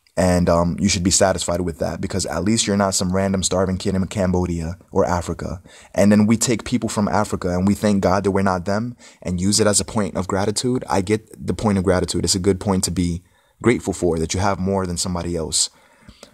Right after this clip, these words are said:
But what does it matter if you have more than somebody else if you're not living up to what you could be and what you could have? You know what I mean? You might be like, "Well, I don't want that much." You know? Why? Do you think it's gonna ruin your life? Like, people are so, like,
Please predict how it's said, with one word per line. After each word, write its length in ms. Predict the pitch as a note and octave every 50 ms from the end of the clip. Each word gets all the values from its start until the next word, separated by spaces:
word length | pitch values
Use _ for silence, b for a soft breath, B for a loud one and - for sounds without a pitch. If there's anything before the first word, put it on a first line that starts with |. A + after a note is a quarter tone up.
| B -
But 80 | G2+ G2+
what 100 | A#2 A#2+
does 120 | B2+ B2
it 60 | A#2
matter 280 | G#2+ A2+ A2+ A2 G#2 G2
if 100 | F#2 G#2+
you 60 | G2
have 220 | G2+ G#2 G#2 F#2+
more 320 | G2 G2+ G#2 G#2 G2+ G2 F#2+
than 120 | F#2 F#2+
somebody 440 | F#2 - G#2+ G2 G2 F#2 F2 F2 F#2+
else 240 | F#2+ F2+ F2+ - -
if 100 | F2+ -
you're 80 | G2+
not 220 | G2 G2+ F#2 D#2+ F2
living 260 | G#2 G#2 F#2 G2 G2
up 160 | G#2+ G#2+ -
to 100 | - G#2+
what 180 | F2+ F#2+ - -
you 60 | F2+
could 280 | - - G#2+ G2 F2 E2
be 360 | G2 F#2 F2+ E2+ E2+ F2 F#2 - _ _ _ _
and 120 | - E2 F2+
what 160 | F#2+ F2+ -
you 60 | F2
could 160 | - F#2 E2+
have? 340 | E2+ F2 F2 E2 D#2+ E2 - -
You 100 | F#2 F2+
know 60 | E2+
what 80 | F2 F2+
I 40 | F2
mean? 240 | F#2 F#2+ G2 G2
You 80 | G2+ F#2+
might 140 | F#2 F#2+ F#2+
be 60 | G2+
like, 180 | F#2+ F#2+ F#2+ G2
"Well, 100 | F#2+ F#2+
I 80 | F#2+
don't 120 | G2 G2 G2
want 180 | G#2+ A2 G#2
that 160 | F2 E2 E2
much." 380 | E2+ E2+ E2+ - - - - - _ _ _ _ _ _ _ _ _ _ _ -
You 160 | D#2+ E2+ F2
know? 280 | F2+ F2 F#2+ G#2+ - b b b b
Why? 320 | - E2+ F2 F#2+ F#2+ F2 F2
Do 100 | F2+ F2+
you 80 | F#2+
think 140 | F#2 G2 G2
it's 100 | F#2+ -
gonna 180 | - G2+ F#2+ F2+
ruin 320 | F#2 F#2 G2 G2+ G2+ G2
your 80 | F#2+ F#2+
life? 280 | G2+ G2 G#2 G#2+ -
Like, 320 | F#2+ G2 G2 - C#2 F2+ -
people 300 | - C3+ C#3 C#3+ C#3+ B2+
are 100 | A2+ F#2+
so, 260 | - - G2+ G#2 A#2 A#2+
like, 300 | A#2 G#2 F#2+ F#2+ F#2+ -